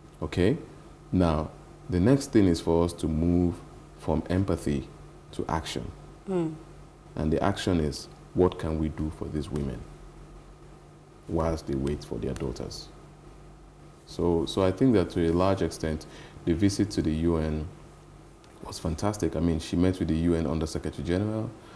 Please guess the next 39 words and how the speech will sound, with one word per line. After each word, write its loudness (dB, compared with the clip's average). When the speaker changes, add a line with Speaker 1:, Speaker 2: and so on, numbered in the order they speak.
Speaker 1:
she -4
met 0
with 0
the 0
head 0
of -4
U 2
N 2
Women, 2
you -2
know, -2
she -6
met 0
guys -2
at -20
TEDx, 2
at -10
Facebook, 2
you 2
know, 2
I -12
mean, 2
she, -14
Yana, 4
for 4
a 6
woman 6
from 0
Chibok, 2
man, 2
she -2
met 4
with 2
some 0
high 4
rollers, 4
Speaker 2:
Mm-hmm. 2
Speaker 1:
you 2
know. 0